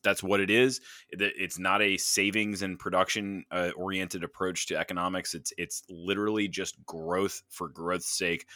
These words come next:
And, and, and you see this, like, you see this in, um, cities that, that start to go bust, like Detroit and, and, and, and cities that, that, um, experienced periods of growth. It's very tempting to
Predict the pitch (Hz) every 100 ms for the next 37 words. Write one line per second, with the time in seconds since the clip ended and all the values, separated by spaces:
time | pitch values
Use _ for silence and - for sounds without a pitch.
0 | - _ 101 104 92 101 95 98 98 -
1 | 117 107 104 92 - - - - - 107
2 | 104 110 117 101 101 101 95 87 - 87
3 | 85 - 101 92 80 90 - - 85 -
4 | - 95 87 85 80 82 92 - 82 -
5 | 82 - 92 92 87 80 80 90 78 -
6 | 85 80 80 - 90 82 101 95 78 85
7 | - - - _ 92 87 - 90 82 73
8 | 73 _ - 95 - 107 117 110 - -
9 | 85 67 67 _ - 117 95 80 69 143
10 | 113 87 - - - - 101 120 - 123
11 | 120 110 98 87 - - 98 92